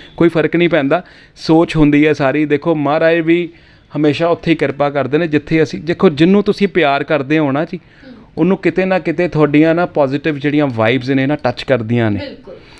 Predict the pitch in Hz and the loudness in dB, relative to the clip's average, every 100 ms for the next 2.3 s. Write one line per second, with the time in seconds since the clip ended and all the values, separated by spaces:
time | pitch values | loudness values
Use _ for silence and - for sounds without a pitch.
0 | - - - - 185 214 - 208 220 226 | -20 -14 -14 -2 0 0 -2 -2 0 0
1 | 214 208 - 185 147 143 185 196 190 160 | -2 -4 0 0 0 -2 -2 2 0 0
2 | 175 185 185 | -2 -2 -6